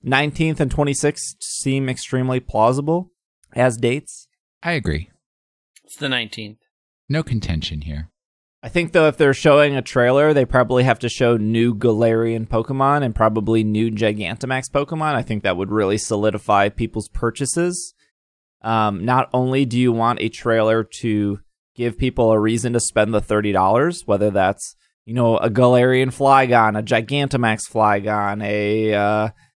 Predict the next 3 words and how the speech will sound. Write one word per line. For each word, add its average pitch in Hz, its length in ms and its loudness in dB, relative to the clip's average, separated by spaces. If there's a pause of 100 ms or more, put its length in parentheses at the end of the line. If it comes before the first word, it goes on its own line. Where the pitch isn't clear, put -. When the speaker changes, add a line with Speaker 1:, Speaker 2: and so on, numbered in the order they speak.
(140)
Speaker 3:
The 151 320 -2
two 147 1120 -6 (400)
Galarian 160 1080 -2